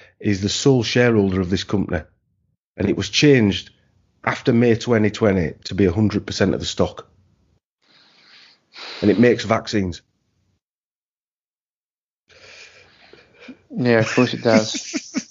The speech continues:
Speaker 2: And people wonder why he wants to push, push extra lockdown, extra vaccines. These people, like, you do, when you do this video, man, tag, tag, uh, tag me or let me know, so I'll, I'll share it around because
Speaker 1: Yeah,
Speaker 2: it,
Speaker 1: yeah.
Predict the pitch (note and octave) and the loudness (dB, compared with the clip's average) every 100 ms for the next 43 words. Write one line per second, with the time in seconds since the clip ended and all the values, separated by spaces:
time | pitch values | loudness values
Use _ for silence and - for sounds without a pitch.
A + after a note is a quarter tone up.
0 | - B2+ B2 C3+ C3 B2+ B2+ B2+ B2 B2 | 0 2 4 4 4 4 2 2 2 0
1 | A2+ A#2+ - B2 - - - C3 B2 - | -4 -8 -6 -8 -10 -20 -8 -4 -4 -6
2 | - - - - C3 B2+ B2 A#2+ A#2+ A2+ | -14 -8 -8 -8 -2 -2 0 0 0 -4
3 | B2 C3 - - B2 C#3+ C#3 C3+ C3 B2+ | 0 0 0 -2 -2 -2 0 -2 0 0
4 | A#2+ - - - - - - C3 A#2+ - | -2 -6 -16 -16 -18 -6 2 4 2 -4
5 | - _ - _ _ - D#3 F#3+ - - | -20 _ -20 _ _ -2 -2 -2 -10 -20
6 | D#3+ C#3 E3 - - D#3 F3+ E3+ D#3+ C#3 | -14 0 0 0 -4 0 2 2 0 0
7 | D3+ A#2+ A2+ A2+ - - D3+ C#3 - D3 | -2 0 0 0 -2 -2 0 0 0 -2
8 | C3+ - B2+ A#2+ A#2+ C#3+ B2+ B2 B2+ C3 | -2 -6 -4 -2 -2 -4 0 0 2 2
9 | C3 C3 B2 A#2+ A#2+ A#2+ A#2+ B2 A#2+ - | 2 2 2 0 0 0 0 -2 -2 0
10 | B2+ A#2+ A#2 B2 A#2 A2 - A#2 A#2+ A#2+ | 2 2 2 2 0 -2 -8 -6 -2 2
11 | A#2 | 2